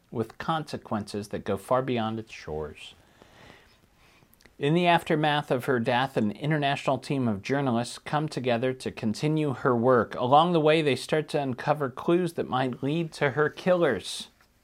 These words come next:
Sold. Check it out.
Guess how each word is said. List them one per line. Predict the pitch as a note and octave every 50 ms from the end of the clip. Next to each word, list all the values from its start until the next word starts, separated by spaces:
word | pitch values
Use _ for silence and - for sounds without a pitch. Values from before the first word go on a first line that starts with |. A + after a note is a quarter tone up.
| _ _ _ _ _ _ _ _ - _ _ _ - - - - - -
Sold. | - - - D3+ C#3+ C#3+ C#3+ D3 C#3+ B2 - - _ _ _ _ _ - _ _ _ -
Check | - - D3+ C#3+ -
it | D3 C#3
out. | C3+ C3 C3 C3